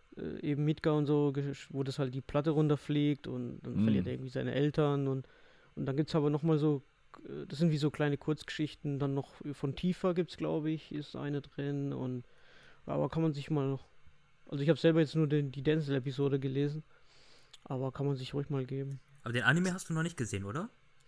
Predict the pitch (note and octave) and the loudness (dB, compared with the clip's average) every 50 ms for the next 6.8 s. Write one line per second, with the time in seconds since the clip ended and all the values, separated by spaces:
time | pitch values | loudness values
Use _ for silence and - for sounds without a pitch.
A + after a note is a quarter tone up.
0 | - - - - - - D3+ D#3 D#3+ D#3 F3 D#3+ D#3+ E3 F3+ F3+ F#3 F3+ F3+ F3+ | -20 -20 -20 -16 -4 2 4 6 8 8 6 4 4 2 2 2 2 2 2 0
1 | F3 F3 E3 D3+ - - - C#3 C3+ C#3 D#3 D#3+ D3+ D3+ D#3+ D#3+ D#3+ - - D3+ | 0 0 0 -2 -4 -6 -4 0 2 4 4 4 4 4 4 4 4 4 4 4
2 | D3+ D3+ D3+ - - C3 C3+ C#3 C#3 - - D3+ C#3+ C3+ C3 - _ - - _ | 4 4 2 0 -2 -2 0 0 -2 -4 -6 -6 -6 -6 -8 -12 _ -20 -20 _
3 | - - - - - A#2+ - - C3+ A#2+ - B2+ A2+ B2+ C#3 C3+ B2 G#2+ A2 A2 | -20 -20 -14 -8 -8 -6 -4 -2 -2 -2 0 -2 -2 -2 -2 -2 -2 0 0 0
4 | - - G2 G#2 - - - C3 C3+ B2+ - - A#2 G#2+ - G#2+ G#2+ A2 A2+ A#2 | 0 0 0 -2 -2 -2 -2 0 0 0 0 0 -2 -2 -2 -2 -2 -2 -2 -2
5 | A2+ A2+ A#2 A#2 - - B2 A#2+ - E3+ F#3+ G#3 F#3+ D#3 C3+ - - G3 F#3+ D3 | -2 -2 -4 -4 -4 -6 -8 -4 -2 -2 -2 -2 -2 -4 -6 -6 -4 -2 -2 -2
6 | A2 G2+ - - - - - A2+ A#2+ A#2+ D#3 E3+ - - C#3 A2+ | -2 -4 -6 -8 -8 -8 -6 -4 -4 -4 -4 -4 -4 -4 -4 -4